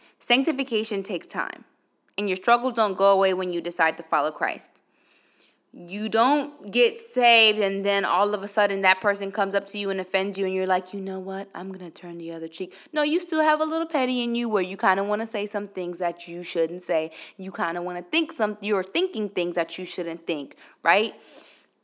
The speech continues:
Christians are struggling with things, and I feel like the church does not talk about it for the sake of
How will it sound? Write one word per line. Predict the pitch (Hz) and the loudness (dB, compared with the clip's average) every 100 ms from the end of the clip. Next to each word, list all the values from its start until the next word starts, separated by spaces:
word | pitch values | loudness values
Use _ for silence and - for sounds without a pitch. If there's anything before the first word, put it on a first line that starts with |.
| _ _ _ _ _ _ _ - - _ _ _ _ | _ _ _ _ _ _ _ -20 -20 _ _ _ _
Christians | - 403 523 494 | -2 -2 2 2
are | 254 233 | 4 2
struggling | - 277 269 220 202 | 4 4 6 2 0
with | - - | -2 -2
things, | 190 180 165 160 - - _ _ | -4 -4 -4 -6 -8 -16 _ _
and | 214 226 226 | 0 0 0
I | 226 | -2
feel | 233 269 302 339 | -2 -2 0 0
like | 240 208 208 202 185 170 170 | 0 0 -2 -6 -16 -8 -6
the | 175 | -6
church | - - 214 202 190 - - | -2 0 2 0 0 -4 -4
does | 165 190 190 | 0 0 0
not | 175 165 160 - _ | -2 0 0 -2 _
talk | - - 175 180 - | -4 4 4 4 -6
about | 165 147 156 | -2 0 -2
it | - - - _ _ _ _ _ _ - | -8 -18 -20 _ _ _ _ _ _ -18
for | - 220 | -6 -4
the | |
sake | 202 202 196 | 0 -2 0
of | 202 185 170 | 2 0 -2